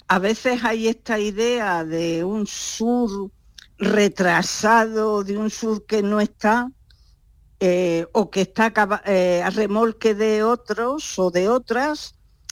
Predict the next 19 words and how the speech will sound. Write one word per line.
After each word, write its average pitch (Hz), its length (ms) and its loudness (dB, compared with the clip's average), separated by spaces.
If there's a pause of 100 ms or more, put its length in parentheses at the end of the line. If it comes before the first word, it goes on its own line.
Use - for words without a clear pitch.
y 214 120 6
realmente 196 680 2
no 190 160 0
es - 160 -2
así. 196 400 0
Cuando 156 800 2 (420)
empezamos 190 840 4
a 214 100 4
indagar, 202 680 2
pues 160 220 -4
vemos 170 540 -4 (100)
que 190 460 0 (480)
aquí 160 500 2
hay 196 400 2
un 190 640 0
trabajo, 226 920 2
una 175 600 -2
potencia 185 560 -2
económica. 240 1160 -2